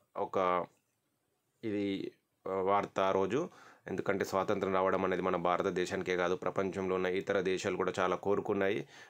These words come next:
భారతదేశమైన అప్పటి మన అందరి ప్రజల యొక్క అది ఎంత సంతోషం అనేది మనం వర్ణించలేనటువంటి అంశం ఇక్కడ అందుకే ఇచ్చారు.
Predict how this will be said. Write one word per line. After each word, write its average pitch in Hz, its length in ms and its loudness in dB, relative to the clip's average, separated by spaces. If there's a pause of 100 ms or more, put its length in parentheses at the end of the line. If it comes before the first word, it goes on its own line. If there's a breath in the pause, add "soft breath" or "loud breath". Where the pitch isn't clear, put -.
(100)
భారతదేశమైన 92 920 0
అప్పటి 87 420 0
మన 90 180 2
అందరి 95 300 2
ప్రజల 92 360 2
యొక్క 92 460 0 (360 loud breath)
అది 92 160 0
ఎంత 92 340 0
సంతోషం 95 540 0
అనేది 92 220 2
మనం 92 520 0
వర్ణించలేనటువంటి 92 960 2
అంశం 92 320 0
ఇక్కడ 98 180 -2
అందుకే 92 300 0
ఇచ్చారు. 104 420 0